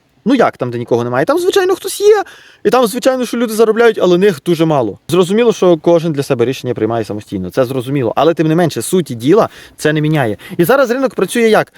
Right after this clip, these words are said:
Зайти просто на ринок і купити монет альткоїнів, це така собі ідея, да? Але є от способи, як, наприклад, заробляти, які зараз актуальні, які зараз актуальні. Чому кажу зараз актуальні? Тому що, наприклад, іти на валідатора Solana зараз, якщо комусь треба пояснити, що до чого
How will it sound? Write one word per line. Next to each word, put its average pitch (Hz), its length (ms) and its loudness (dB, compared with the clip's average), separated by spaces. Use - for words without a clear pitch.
Зайти 220 260 0
просто 254 320 0
на 202 100 2
ринок 196 260 2
і - 60 -4
купити 247 320 0
монет 208 240 2
альткоїнів, 208 540 0
це 202 240 2
така 180 240 -2
собі 113 200 -14
ідея, 98 460 -8
да? 175 180 -2
Але 190 180 2
є 247 120 2
от 269 120 0
способи, 208 500 0
як, 170 160 -2
наприклад, 165 340 -2
заробляти, 151 480 0
які 151 220 -2
зараз 185 300 2
актуальні, 180 460 2
які 175 220 0
зараз 190 280 2
актуальні. 170 380 2
Чому 214 200 0
кажу 190 240 0
зараз 196 300 2
актуальні? 208 420 2
Тому 180 180 0
що, 190 100 -4
наприклад, 185 380 0
іти 175 200 2
на 196 80 2
валідатора 175 520 2
Solana 190 540 0
зараз, 185 480 0
якщо 190 340 2
комусь 208 400 0
треба 190 280 0
пояснити, 175 580 0
що 185 200 2
до 160 120 2
чого 160 320 2